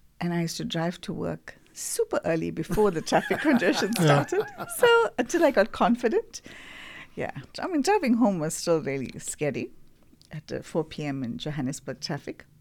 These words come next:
Speaker 1: uh, from the C B D, and that's, that was the driving experience. <laughs> Practice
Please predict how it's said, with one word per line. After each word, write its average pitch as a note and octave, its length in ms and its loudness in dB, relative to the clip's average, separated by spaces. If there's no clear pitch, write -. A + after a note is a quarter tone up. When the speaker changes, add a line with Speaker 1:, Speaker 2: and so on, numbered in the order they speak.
Speaker 1:
uh, D#3+ 60 -2
from E3 280 -4
the E3+ 80 -8
C - 180 -6
B F#3+ 100 -4
D, B3 200 0
and C#4+ 200 0
that's, - 520 -2
that D#4+ 160 -6
was E4+ 100 -4
the D#4+ 100 -10
driving F#4+ 380 -2
experience. - 560 -8
<laughs> C#4+ 380 0
Practice - 560 -6